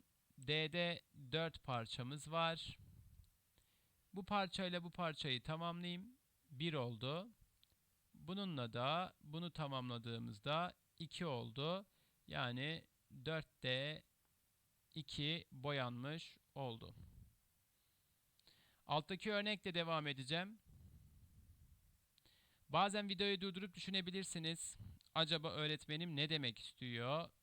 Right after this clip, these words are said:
Evet, ya da ne dedi? Anlayamadığınız noktalarda velilerinizden yardım isteyin, size yardımcı olsunlar." Evet, biraz kazanım dışı bir etkinlik bu. Ama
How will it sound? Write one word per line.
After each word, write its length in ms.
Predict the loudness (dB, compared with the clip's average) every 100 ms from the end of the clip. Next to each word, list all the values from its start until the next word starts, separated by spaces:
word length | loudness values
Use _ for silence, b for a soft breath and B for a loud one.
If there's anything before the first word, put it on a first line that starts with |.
| -2
Evet, 240 | -2 2
ya 160 | 2 2
da 80 | 2
ne 180 | 2
dedi? 480 | 4 2 2 0 -2 -2
Anlayamadığınız 840 | -2 2 2 2 0 0 -2 0
noktalarda 800 | -2 0 0 2 2 4 4 2 -2 B B B 2
velilerinizden 720 | 4 6 4 2 2 4 6
yardım 360 | 6 4 4 -2
isteyin, 400 | -4 -2 0 -2
size 220 | -2 2
yardımcı 500 | 4 4 2 -2 -2
olsunlar." 720 | -2 -4 -4 -2 -2 -2 -8 -16 B B B B B
Evet, 340 | -2 -2 -2 -12 _ _ _ _
biraz 560 | -20 -2 4 4 4 -4 -12 -2
kazanım 580 | 0 2 0 0 -2
dışı 280 | -2 -2 -2
bir 100 | -2
etkinlik 600 | -2 -2 -6 -4 -6 -6
bu. 260 | -4 -4 -8 _ -20 -18 -16 -16 -18 -20 _ _ _ _ _ _ _ _ _ _ -20 _ -20 _ _ _ _ _ _ _ B B B _ -2
Ama 380 | 2 2 2